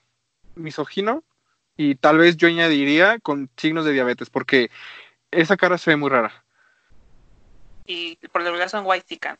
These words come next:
Speaker 2: ¿no?
Speaker 1: Sí, o son de señores de Estados Unidos. Así,
Speaker 2: Ándale,
Speaker 1: so-, son
Speaker 2: como
Speaker 1: muy, muy,
Speaker 2: Trump.
Speaker 1: muy raros. And-, ajá, no tan amarillos, o sea, más para acá para el, para el color
Speaker 2: ¿Color
Speaker 1: piel
Speaker 2: humano?
Speaker 1: muerto. Ajá, como el, como el color humano.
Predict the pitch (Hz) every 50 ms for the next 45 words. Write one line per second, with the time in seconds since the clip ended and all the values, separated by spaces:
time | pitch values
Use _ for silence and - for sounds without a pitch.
0 | _ _ 156 165 180 220 302 311 _ _ _ _ _ _ _ _ - - _ _
1 | _ _ - - - - 180 180 175 156 170 190 202 226 214 - 220 196 190 190
2 | 190 185 185 - 180 175 165 - 160 143 135 120 113 - - - - - - -
3 | - _ _ - - _ _ _ _ _ _ _ _ _ - _ _ - - -
4 | - - 165 165 170 180 175 190 - - - 196 214 - - - 165 160 180 220
5 | 254 269 254 233 226 214 208 196 190 185 170 160 156 147 139 135 135 _ _ _
6 | _ _ _ _ _ _ _ _ _ _ _ - - 139 143 151 151 - 165 165
7 | 165 175 185 185 240 247 226 208 170 175 196 214 233 269 320 - - - - 143
8 | 143 156 156 170 175 - 202 185 - 190 180 196 185 165 151 139 131 127 123 120
9 | 117 113 110 107 104 104 101 98 - - - - - _ _ _ _ - - -
10 | _ _ _ - 143 143 143 139 - 147 151 156 156 _ 160 160 180 190 170 170
11 | 170 165 165 180 175 - - - 196 208 233 262 262 _ _ _ _ _ _ _
12 | - - 127 - - 151 139 139 - 143 139 139 139 139 139 147 - 147 147 143
13 | 139 - 147 151 165 180 185 180 185 190 202 220 262 -